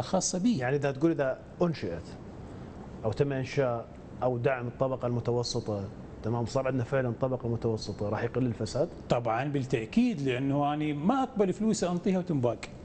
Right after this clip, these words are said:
Speaker 2: مم.
Speaker 1: اللي قاعد يصير إنه أكو يعني موارد مالية هائلة، أنا آخذ جزء من عندها، علي ياخذ جزء، أنت تاخذ جزء كرواتب يعني،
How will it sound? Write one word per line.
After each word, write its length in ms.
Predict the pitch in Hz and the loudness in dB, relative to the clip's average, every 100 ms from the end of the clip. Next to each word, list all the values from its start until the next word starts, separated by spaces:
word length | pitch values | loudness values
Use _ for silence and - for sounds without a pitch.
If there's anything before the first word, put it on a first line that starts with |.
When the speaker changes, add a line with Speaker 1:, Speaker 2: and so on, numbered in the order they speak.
| - - | -8 -2
Speaker 2:
مم. 140 | 131 - - - - | 0 -2 -8 -10 2
Speaker 1:
اللي 280 | 156 190 254 | 2 4 2
قاعد 160 | 233 | 2
يصير 280 | 214 214 208 | 0 2 2
إنه 220 | 196 196 | 4 2
أكو 340 | 202 - 202 202 - 139 139 | 2 0 0 -2 -6 -6 -2
يعني 240 | 139 143 | 2 2
موارد 360 | 160 202 202 165 | 4 2 2 0
مالية 440 | 165 180 170 165 | 0 2 2 2
هائلة، 320 | 143 123 156 196 - - - - - 220 | 0 0 -4 -6 -12 -14 -14 -12 0 0
أنا 240 | 233 220 | 2 0
آخذ 200 | - 175 | -2 0
جزء 220 | 180 165 | 0 2
من 160 | 151 135 | 0 0
عندها، 300 | - - 143 | 0 2 2
علي 140 | 165 | 4
ياخذ 280 | 165 - 139 | 2 0 0
جزء، 260 | 147 139 147 | 2 2 0
أنت 160 | 151 | 0
تاخذ 300 | 147 143 135 | 0 0 0
جزء 200 | 131 143 | 0 0
كرواتب 560 | - 156 170 165 - 113 | 2 2 2 0 0 0
يعني، 340 | 110 107 175 | 0 0 -2